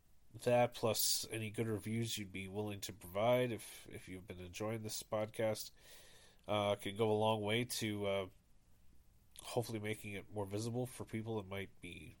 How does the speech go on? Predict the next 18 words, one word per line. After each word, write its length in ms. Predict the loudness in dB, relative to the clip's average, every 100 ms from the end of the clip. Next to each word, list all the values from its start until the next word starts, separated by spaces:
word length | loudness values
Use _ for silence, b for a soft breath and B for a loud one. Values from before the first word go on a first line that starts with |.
| -20 -14 -8
needing 280 | -8 -8 -8
this 140 | -6
kind 160 | -4 -6
of 80 |
content. 440 | -4 -6 -6 -8 -8
So 220 | -10 -12 -12 -14 -20 B B B B B B B B B B B -2
any 160 | 2
help 220 | 8 8 8
you 60 |
could 160 | 2 0
provide 280 | 6 8 8
in 120 | 6
that 260 | 4 4 4
area 320 | 2 2 2
would 160 | 0 -2
be 120 | -6
greatly 420 | 0 0 0 -2
appreciated. 580 | -4 -2 -2 0 -2